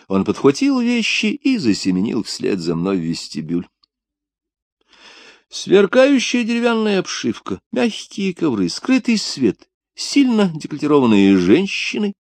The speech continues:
в сопровождении пожилых мужчин с отвислыми животами. Такое место мне и нужно. Пока я шёл наискосок к конторке, многие с удивлением поднимали брови,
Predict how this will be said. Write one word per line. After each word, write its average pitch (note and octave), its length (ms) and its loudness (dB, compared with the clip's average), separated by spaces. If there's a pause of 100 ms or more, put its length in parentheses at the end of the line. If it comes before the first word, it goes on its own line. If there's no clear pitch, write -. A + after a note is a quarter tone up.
(100)
в - 80 -14
сопровождении D3 800 2
пожилых A2 500 6
мужчин F#2 680 -2
с - 180 -10
отвислыми A#2+ 680 -2
животами. F#2+ 580 -2 (720)
Такое G2 640 4
место E2+ 520 -4
мне E2+ 320 -2
и E2 280 -4
нужно. E2 520 -4 (1700)
Пока G#3+ 380 4
я G#3+ 160 8
шёл A3 280 4
наискосок G3 920 4
к - 20 -20
конторке, F#3 800 2
многие F3+ 580 0
с C#3 120 -2
удивлением B2+ 640 4
поднимали F2+ 640 2
брови, G3+ 540 0